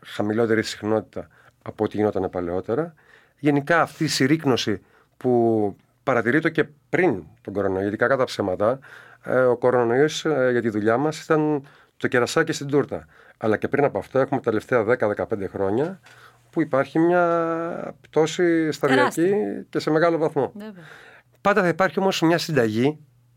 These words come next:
Speaker 1: την οποία, όποιος τη βρίσκει και την παίρνει ο κόσμος, θα προχωράει. Είναι αυτό το θέμα. Είναι θέμα έμπνευσης. Είναι θέμα ιδέας. Το τι θα βρεις, το οποίο θα το αγκαλιάσει ο κόσμος,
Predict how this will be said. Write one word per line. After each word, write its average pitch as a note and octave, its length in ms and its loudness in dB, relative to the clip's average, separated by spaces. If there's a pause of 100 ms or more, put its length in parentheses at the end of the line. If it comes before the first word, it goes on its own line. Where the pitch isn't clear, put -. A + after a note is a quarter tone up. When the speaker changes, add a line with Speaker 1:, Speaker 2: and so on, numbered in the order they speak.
(300)
Speaker 1:
την C#3+ 140 2
οποία, D3 420 4
όποιος E3+ 340 0
τη A2+ 80 -6
βρίσκει A2+ 520 -2 (380)
και A#2+ 360 2 (600)
την - 120 -14
παίρνει C#3 220 2
ο G#2+ 80 2
κόσμος, A#2 540 -2 (160)
θα - 160 -6
προχωράει. C#3+ 520 0 (640)
Είναι C4+ 120 2
αυτό B3 120 0
το A#3 100 4
θέμα. A2+ 440 0
Είναι A3 240 4
θέμα G#3+ 760 0
έμπνευσης. F3+ 640 0 (320)
Είναι D#3+ 200 4
θέμα E3 1120 0 (500)
ιδέας. C3+ 580 0 (420)
Το C3 120 -2
τι F3 100 2
θα B2+ 160 0
βρεις, C3 460 0 (340)
το - 80 -2
οποίο C3 520 2
θα - 140 -6
το - 80 -2
αγκαλιάσει B2 400 2
ο G#2 40 -6
κόσμος, D#3+ 600 -4